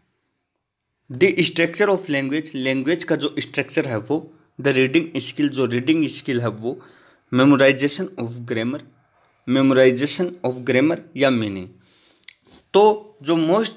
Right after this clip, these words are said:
important element है कम्युनिकेटिव लैंग्वेज में, जब अपन कम्युनिकेशन करते हैं, कम्युनिकेटिव लैंग्वेज स्किल सीखते हैं,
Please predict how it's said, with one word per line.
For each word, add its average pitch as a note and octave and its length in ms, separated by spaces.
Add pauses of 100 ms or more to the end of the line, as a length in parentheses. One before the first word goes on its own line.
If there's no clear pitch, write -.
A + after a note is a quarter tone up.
(140)
important F#3 500
element D3 480
है - 260 (340)
कम्युनिकेटिव D3+ 540
लैंग्वेज C3+ 460
में, C#3 140
जब B2 180
अपन B2+ 240
कम्युनिकेशन B2 640
करते B2+ 320
हैं, C3 260 (240)
कम्युनिकेटिव C3 480
लैंग्वेज C#3 420
स्किल C#3+ 300
सीखते C3+ 400
हैं, C#3+ 300